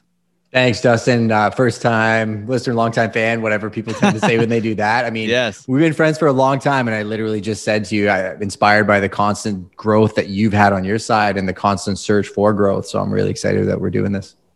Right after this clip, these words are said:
Speaker 2: Thanks, man. I appreciate it. It w-, so we first met through Snapchat, right? Like when, when Shannon and Chelsea and, and, uh, like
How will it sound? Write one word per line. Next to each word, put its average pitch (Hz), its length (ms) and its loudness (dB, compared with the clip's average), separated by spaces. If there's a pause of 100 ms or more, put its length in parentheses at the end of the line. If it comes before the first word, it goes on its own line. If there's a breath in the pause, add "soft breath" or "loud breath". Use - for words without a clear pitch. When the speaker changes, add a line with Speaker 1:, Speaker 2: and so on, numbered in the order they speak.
(120)
Speaker 2:
Thanks, 170 260 4
man. 101 160 4
I 110 80 6
appreciate 101 380 2
it. 80 140 -4 (280 loud breath)
It 123 100 4
w-, 131 320 0
so 151 160 2
we 208 220 4
first - 400 0
met 151 260 0
through 143 220 0
Snapchat, 117 520 -2
right? 117 240 0
Like 120 200 -2
when, 117 280 2
when 104 160 0
Shannon 139 680 2 (280 loud breath)
and 101 280 -2
Chelsea 135 720 2
and, 95 320 0
and, 98 260 -2
uh, 92 220 -2
like 98 180 -8